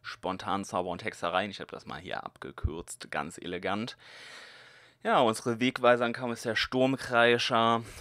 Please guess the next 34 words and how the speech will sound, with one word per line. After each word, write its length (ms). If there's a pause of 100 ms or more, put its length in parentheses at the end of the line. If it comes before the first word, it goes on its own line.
(100)
Fünf 280
Mana, 320
zwei 260
Vierer 260
fliegen, 300
bisschen 500
schwach 300
sieht 240
er 160
aus, 340
aber 560
macht 320
alle 360 (160)
Spontanzauber 640
und 140
Hexereien 440
günstiger 680
und 320 (500)
bekommt 380
eben 260
die 260
We 160
Dragonauts 1120 (140)
Bonus. 760 (300)
Also 540
wenn 320
wir 300
einen 600
Spontanzauber 680
oder 80
Hexereien 460
wirken, 220
kriegt 220
plus 260